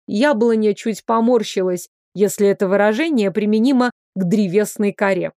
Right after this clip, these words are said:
В моей лапе осталась веточка толщиной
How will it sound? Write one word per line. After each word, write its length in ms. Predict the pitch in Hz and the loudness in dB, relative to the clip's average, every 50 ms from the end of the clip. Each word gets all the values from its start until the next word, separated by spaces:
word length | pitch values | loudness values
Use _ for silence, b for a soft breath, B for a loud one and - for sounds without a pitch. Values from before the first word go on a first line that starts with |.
| _ _ _ | _ _ _
В 120 | - 190 208 | -10 -4 -2
моей 360 | 247 262 262 240 254 262 262 | 0 0 0 0 0 0 0
лапе 440 | 254 269 330 330 320 - - 208 202 | 0 0 0 -2 -2 -2 -4 -4 -2
осталась 640 | 208 214 - - - 285 302 294 269 247 254 - - | -2 -4 -4 -4 -2 -2 0 0 0 -2 -2 -4 -6
веточка 520 | 254 285 320 - - 247 - - - 247 | -6 -6 -6 -6 -6 -8 -6 -6 -4 -4
толщиной 640 | 233 - 240 240 226 - - 247 247 277 302 302 285 | -2 -2 -2 -2 -2 -2 -2 -2 -2 0 0 -2 -4